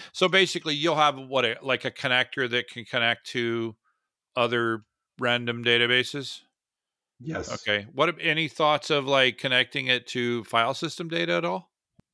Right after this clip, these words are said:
Speaker 2: Yes, it's on the roadmap.
Speaker 1: Okay. So today, Salesforce. Tomorrow, Shopify, which is,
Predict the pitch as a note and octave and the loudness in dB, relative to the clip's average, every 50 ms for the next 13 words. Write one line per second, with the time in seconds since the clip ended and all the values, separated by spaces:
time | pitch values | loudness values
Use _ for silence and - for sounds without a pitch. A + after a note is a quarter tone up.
0 | _ _ - B2 A#2+ A2 - - - - - - - - - A#2 A#2 A2+ A2+ A2 | _ _ -4 -2 -2 -2 -2 -6 -10 -12 -14 -14 -12 -8 -6 -4 -4 -4 -4 -4
1 | A2+ A2 G#2 G#2 G2+ G2 F#2 - _ _ _ - A#2+ A2+ - - B2+ - - _ | -4 -4 -4 -6 -8 -8 -10 -12 _ _ _ -10 -10 -8 -4 -4 -6 -6 -6 _
2 | _ - - D#3 C3+ B2 - - B2 B2 C#3 C#3 D#3 E3 D#3 - - D3 C#3 C3+ | _ -8 -4 -4 -4 -4 -4 -6 0 2 4 4 4 2 0 0 2 2 2 2
3 | A#2+ - - C3 A2+ G#2+ G#2 A2 A2 - - - - - _ _ _ _ _ _ | 2 -2 -4 -2 0 0 0 -2 -4 -8 -14 -16 -16 -20 _ _ _ _ _ _
4 | _ _ _ _ _ _ _ _ _ _ _ _ _ _ _ _ - - C3 A#2+ | _ _ _ _ _ _ _ _ _ _ _ _ _ _ _ _ -12 -10 -8 -2
5 | B2 B2 B2+ B2+ C3 C3 C3+ C3 C3 B2+ B2+ B2+ B2 A#2+ _ _ _ _ _ - | 0 2 4 4 6 6 6 6 6 4 2 0 -2 -8 _ _ _ _ _ -14
6 | - - - - D#3+ G3 C4 - - - - - F#2+ - D#3+ - - - C3+ C3 | -10 -6 0 2 2 2 2 2 -2 -6 -2 -2 -4 -4 -4 -10 -8 -6 -6 -4
7 | - - B2 - - - | -4 -4 -6 -6 -8 -14